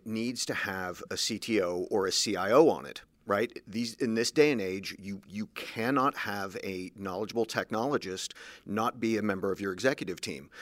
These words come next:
right? One of the reasons I actually have my job is because my C E O wanted to make sure that there was a technical voice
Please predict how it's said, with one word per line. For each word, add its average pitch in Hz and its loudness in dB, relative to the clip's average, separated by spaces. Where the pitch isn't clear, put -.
right? 104 0
One 120 -2
of 101 -2
the 107 -2
reasons 101 -2
I 92 -2
actually 95 -4
have 147 -2
my 98 0
job 92 -4
is 98 -2
because - -10
my 98 -2
C 104 -4
E 107 0
O 101 2
wanted 104 -2
to - -4
make 104 -2
sure 101 0
that 98 -4
there 101 2
was 101 0
a 95 -2
technical 120 0
voice 98 0